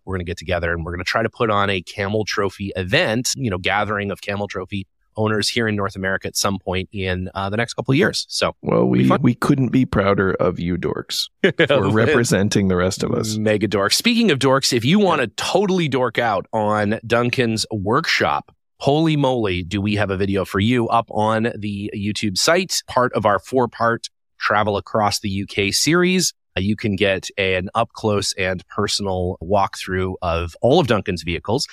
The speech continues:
Speaker 1: He's got a six-wheel drive A T V, which is super cool. I, I keep calling it a six-wheel drive quad, which I realize is not the appropriate term. And he's got, of course, the original Vampire Bat, or the original Bat, the Vampire Bat, and then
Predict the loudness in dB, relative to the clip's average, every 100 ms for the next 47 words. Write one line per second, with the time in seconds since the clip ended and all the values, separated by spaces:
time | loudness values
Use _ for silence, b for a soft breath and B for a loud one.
0 | B B -4 -2 0 -2 -2 -2 -4 -4
1 | -2 2 2 0 0 2 2 2 0 -2
2 | -8 _ -6 -4 -2 -4 -4 -6 -6 _
3 | _ _ _ -10 -6 -4 -4 -4 -6 -10
4 | -8 -8 -4 -2 -2 -4 -2 -4 0 0
5 | 2 0 -2 -2 -4 -2 -2 0 0 0
6 | -2 0 0 0 -2 -4 -4 -6 _ -10
7 | -6 -4 -4 -6 -4 -6 -6 -10 -10 -6
8 | -8 -8 -10 -8 -8 -10 _ _ _ -4
9 | -2 0 -2 -2 0 2 2 0 -2 -4
10 | 0 0 0 2 0 0 0 0 0 2
11 | 2 2 2 2 0 2 2 2 0 0
12 | 0 0 -4 -8 -2 0 0 0 0 2
13 | 0 0 0 2 0